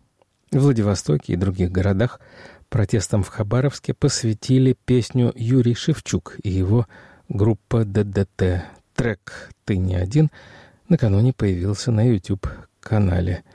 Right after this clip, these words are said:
Д Д Т. Китай, Россия и Иран пытаются оказать влияние на американских избирателей незадолго до президентских выборов в С Ш А.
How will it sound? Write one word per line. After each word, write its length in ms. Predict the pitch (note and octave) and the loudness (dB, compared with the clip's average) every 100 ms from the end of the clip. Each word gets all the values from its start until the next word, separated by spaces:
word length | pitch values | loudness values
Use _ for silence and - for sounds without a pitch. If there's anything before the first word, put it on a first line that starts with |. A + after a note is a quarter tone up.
| - - _ | -20 -20 _
Д 240 | F#2+ F#2 F#2+ | -4 -2 0
Д 200 | G2 F#2 - | -2 -4 -4
Т. 240 | F2 D#2+ - _ _ _ _ _ _ _ _ _ _ _ _ _ _ _ _ _ _ - - | -6 -6 -12 _ _ _ _ _ _ _ _ _ _ _ _ _ _ _ _ _ _ -20 -8
Китай, 340 | - F3+ F3+ | -4 -2 -2
Россия 440 | E3+ D#3+ - E3+ | -4 -6 -2 0
и 320 | - C#3+ C#3+ D3 | 0 2 2 4
Иран 320 | D#3+ G#2 D#2+ | 4 2 -2
пытаются 460 | - - A2 G2 G2+ | -8 -4 -2 -2 -2
оказать 380 | - G2+ G#2+ | -2 0 -2
влияние 540 | F#2 G2 G2 C3 C#3 B2+ | 0 0 2 4 4 4
на 160 | G#2+ | 2
американских 720 | G2+ F#2+ G2 - F#2+ - F#2+ A2 | 2 2 0 -2 -2 -4 -6 -4
избирателей 680 | F2+ F#2 G2 C3 C#3+ C3 | -2 0 2 2 2 2
незадолго 600 | A#2 C3+ A2 G2 B2+ C3 | 4 4 2 2 0 0
до 120 | A2 F#2+ | -2 -4
президентских 720 | G2+ F2+ F#2+ G2 - F#2+ F2+ | -4 -2 -2 -2 -2 -4 0
выборов 320 | C3 G2 E2+ - - | 0 -2 -8 -12 -10
в 60 | |
С 100 | - | -6
Ш 180 | - A2+ | -4 -2
А. 100 | F2 | -2